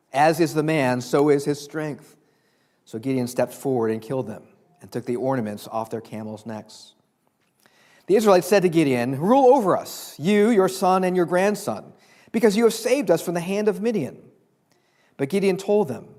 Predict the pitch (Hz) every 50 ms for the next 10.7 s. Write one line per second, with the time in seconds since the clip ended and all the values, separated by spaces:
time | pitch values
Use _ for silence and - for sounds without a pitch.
0 | _ _ _ _ _ - 131 143 156 180 175 190 202 - 165 170 156 143 127 117
1 | 113 104 110 104 98 - 87 67 - _ _ _ _ _ 98 113 131 143 156 160
2 | 156 151 151 151 - - 147 147 147 139 147 151 156 151 151 147 151 151 156 170
3 | 170 151 113 - - - _ _ _ _ _ _ _ _ _ _ _ - 156 151
4 | 165 165 160 160 165 165 151 165 170 175 175 175 175 160 113 92 87 82 - -
5 | _ _ _ _ _ _ _ _ _ _ _ _ - 110 107 - - 175 160 151
6 | 147 - 143 147 143 143 214 214 214 196 180 175 185 185 185 185 185 185 196 185
7 | 139 117 - - - - - _ _ _ _ _ _ _ _ _ _ _ - 143
8 | 147 160 240 269 247 226 170 131 139 135 131 127 165 175 165 175 160 165 139 156
9 | 214 240 240 226 226 220 220 202 185 185 190 196 196 196 - 202 185 185 185 175
10 | 156 160 160 175 165 - 180 180 180 170 120 110 -